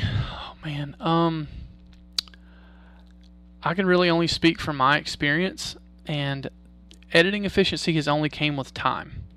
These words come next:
I, I, you know, I've gotten way faster than I used to be. I used to be extremely slow.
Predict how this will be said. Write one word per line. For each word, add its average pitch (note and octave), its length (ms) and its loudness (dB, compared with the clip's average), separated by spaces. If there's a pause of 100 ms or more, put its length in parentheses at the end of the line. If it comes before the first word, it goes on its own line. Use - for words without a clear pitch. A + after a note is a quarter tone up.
(560)
I, D3 320 4
I, - 100 -2
you D#3 100 0
know, D3 100 2
I've D3+ 220 0
gotten D#3 440 2
way C#3+ 220 4
faster D3 540 0
than C#3 180 -6
I B2+ 60 2
used C3+ 300 -6
to D3 60 -4
be. E3 280 0 (360)
I C#3+ 120 -4
used C#3+ 280 -6
to D3 60 -12
be C#3+ 220 -2
extremely C#3+ 1000 -4
slow. D3 440 2